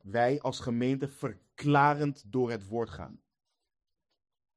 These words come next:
En het ding is, waar een belijdende gelovige zich afsluit voor het woord, zich onttrekt aan de waarheid, zich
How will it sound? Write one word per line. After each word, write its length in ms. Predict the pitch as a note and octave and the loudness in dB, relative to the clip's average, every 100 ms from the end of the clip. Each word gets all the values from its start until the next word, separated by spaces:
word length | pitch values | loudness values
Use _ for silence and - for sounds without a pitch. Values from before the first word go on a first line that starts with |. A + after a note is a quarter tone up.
| _ _ _ _ _ _ _ _ _ _ _ _ _ _ _ _ _ _ _ _ _ _ _ _ _ _ _ _ _ _ _ _ _ | _ _ _ _ _ _ _ _ _ _ _ _ _ _ _ _ _ _ _ _ _ _ _ _ _ _ _ _ _ _ _ _ _
En 180 | - D3+ | -2 0
het 120 | D#3 | 2
ding 180 | D#3+ A3+ | 4 4
is, 120 | D3+ | 2
waar 260 | A#2+ D3+ G3+ | 2 2 4
een 120 | A#3 | 2
belijdende 600 | E3+ D#3 D#3+ E3+ C3 G#2+ | 4 4 2 2 0 -2
gelovige 680 | G#2 C3 A#2+ C#3+ E3 C#3+ B2 | -6 -4 2 2 2 -6 -12
zich 300 | - B2+ - _ _ _ _ _ _ | -8 -10 -10 _ _ _ _ _ _
afsluit 760 | E3 G3+ - - - E3+ E3+ | 4 4 0 -10 -2 0 0
voor 200 | - E3 | -2 -4
het 120 | D3 A2 | -4 -2
woord, 480 | B2 F3+ A#3 _ _ _ _ _ _ _ | -2 -2 -4 _ _ _ _ _ _ _
zich 380 | - D3 C#3 - _ _ _ _ _ _ - | -4 -2 -2 -4 _ _ _ _ _ _ 4
onttrekt 680 | E3 D3+ _ E3 F#3 G3+ | 4 4 _ 2 2 2
aan 160 | - F3+ | -2 2
de 100 | D3 | 4
waarheid, 560 | C3 C3+ C#3 C#3 F3+ - _ _ _ | 4 2 2 -2 -4 -8 _ _ _
zich 400 | - - D3 C3+ | -16 -2 0 0